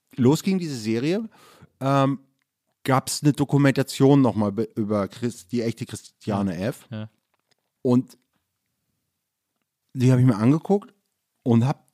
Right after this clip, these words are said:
Speaker 1: dann so nach einer halben Stunde gemerkt, oh, das ist gefährlich für mich.
Speaker 2: Ja.
Speaker 1: Das
Speaker 2: Ja,
Speaker 1: ist,
Speaker 2: verstehe.
Speaker 1: ähm, denn da geht was los, was nur Leute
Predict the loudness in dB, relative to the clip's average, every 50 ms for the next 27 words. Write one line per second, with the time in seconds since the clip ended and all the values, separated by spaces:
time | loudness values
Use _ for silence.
0 | _ _ 0 2 2 2 2 0 0 -2 -2 -2 0 0 0 -2 -4 -8 _ _
1 | _ _ _ _ _ _ _ -4 -2 0 0 0 0 0 0 0 0 0 -2 -6
2 | -8 -4 -2 0 0 0 -2 -2 -2 -2 -2 -2 -2 -2 -4 -4 -6 -8 _ -20
3 | -20 _ _ _ _ _ _ _ _ _ _ _ _ _ _ _ _ _ _ _
4 | _ _ _ 0 0 0 0 0 -4 -6 -10 -6 -4 -4 -4 -4 -6 -8 -12 -12
5 | -12 -12 -14 -20 -20 _ _ _ _ _ _ _ _ _ _ _ _ _ _ _
6 | -6 -6 -4 -4 -6 -4 -4 -4 -4 -4 -6 -8 -10 -12 -16 _ _ _ -4 -2
7 | 0 0 0 -2 -4 -4 -8 -10 -10 -10 -10 -10 -10 -10 -8 -6 -4 -4 -4 -2
8 | 0 0 0 0 -2 -4 -8 _ _ _ _ _ _ _ _ _ _ _ _ _
9 | _ _ _ _ _ _ _ _ _ _ _ _ 4 6 6 6 4 2 2 0
10 | 0 0 2 0 0 0 0 -2 -2 0 0 0 -2 -2 0 0 0 0 -2 0
11 | 2 4 4 4 2 2 2 2 2 2 0 -2 -6 -8 -6 -4 -4 -4 -6